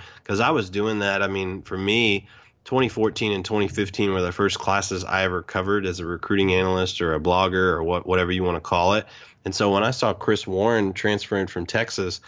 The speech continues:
it kind of, it was a, a, a, a crazy thing for me to see 'cause I was, like, one of the first kids I ever interviewed. And so, uh, just going back, I was just looking through his profile, trying to read some stories just to reminisce.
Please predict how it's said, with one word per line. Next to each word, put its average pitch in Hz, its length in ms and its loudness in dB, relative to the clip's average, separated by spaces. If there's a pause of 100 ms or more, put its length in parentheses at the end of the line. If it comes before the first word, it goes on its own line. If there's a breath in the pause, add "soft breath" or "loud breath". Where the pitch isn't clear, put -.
(300 loud breath)
it 107 100 -2
kind 123 200 2
of, 98 240 -4
it 104 60 -2
was 95 220 -2
a, 92 80 -2
a, 90 160 -10
a, 90 600 -2
a 92 240 -4
crazy 98 420 0
thing 95 220 0
for - 120 -6
me 101 200 2
to 95 80 0
see 95 200 -4
'cause - 140 -6
I 104 80 2
was, 101 140 -2
like, 95 160 -2
one 104 120 2
of 95 60 2
the 87 60 -2
first 98 280 0
kids 95 220 2
I 87 140 2
ever 82 180 -2
interviewed. 107 520 0 (360 loud breath)
And 101 200 2
so, 101 540 4 (160)
uh, 95 420 0 (120)
just 113 240 -4
going 110 320 2
back, 101 360 -2
I 92 140 -2
was 87 220 -12
just - 240 -10
looking 104 240 -4
through 95 160 0
his 82 100 -4
profile, 104 560 2
trying 95 240 0
to 82 60 -2
read 92 220 0
some 90 160 -6
stories 95 440 2
just - 220 -6
to 85 220 -2
reminisce. 92 580 2